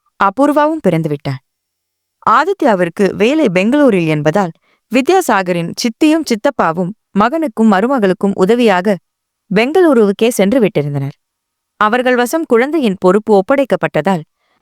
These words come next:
மேகாவின் பொட்டிக்கும் எவ்வித தடையும் இன்றி செழித்து வளர ஆரம்பித்திருந்தது. இப்போது கூட பொட்டிக் கிளம்புவதற்கு முன்னே வித்யாசாகரிடம் அபூர்வாவை பேச வைக்கத்தான் போனில் அழைத்திருந்தாள்.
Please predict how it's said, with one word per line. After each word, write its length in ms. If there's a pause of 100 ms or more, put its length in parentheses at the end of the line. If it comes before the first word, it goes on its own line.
(200)
மேகாவின் 580
பொட்டிக்கும் 440 (500)
எவ்வித 440
தடையும் 400
இன்றி 300 (320)
செழித்து 420
வளர 320
ஆரம்பித்திருந்தது. 720 (540)
இப்போது 440
கூட 220 (360)
பொட்டிக் 340
கிளம்புவதற்கு 600
முன்னே 260 (280)
வித்யாசாகரிடம் 800
அபூர்வாவை 640
பேச 300
வைக்கத்தான் 500 (160)
போனில் 380
அழைத்திருந்தாள். 560